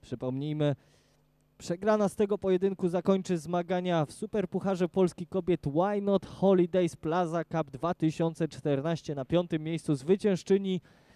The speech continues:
awansuje do półfinału i w tym półfinale czekać będzie na Monikę Ząbek lub Ewę Bąk. Te panie ro-, stoczą ze sobą pojedynek bezpośrednio w następstwie meczu, który mamy dla państwa przyjemność pokazywać teraz.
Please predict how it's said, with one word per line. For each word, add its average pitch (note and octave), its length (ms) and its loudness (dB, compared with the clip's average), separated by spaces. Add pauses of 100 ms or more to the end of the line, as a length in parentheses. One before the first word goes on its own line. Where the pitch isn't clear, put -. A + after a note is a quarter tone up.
(240)
awansuje G3 540 4
do F#3+ 120 0
półfinału G3 600 2
i B2 80 0
w - 60 -16
tym G#3+ 220 0
półfinale F#3 720 2 (500)
czekać E3+ 400 0
będzie E3 360 -2
na D3 180 -2
Monikę G3+ 460 0
Ząbek F3+ 400 -2
lub D3+ 240 2
Ewę F#3+ 280 0
Bąk. D#3+ 380 2 (100)
Te C#3+ 140 -4
panie D3 320 0
ro-, C#3+ 140 -2
stoczą E3+ 360 0
ze D3 120 -4
sobą E3 300 -4
pojedynek F#3 600 2 (840)
bezpośrednio F#3 640 0
w D#3 80 -10
następstwie E3+ 520 -4
meczu, E3+ 260 -6
który D#3+ 220 0
mamy F#3+ 320 -2
dla F3+ 140 -2
państwa F3+ 360 -2
przyjemność E3+ 460 -6
pokazywać F3 580 0
teraz. D#3+ 520 2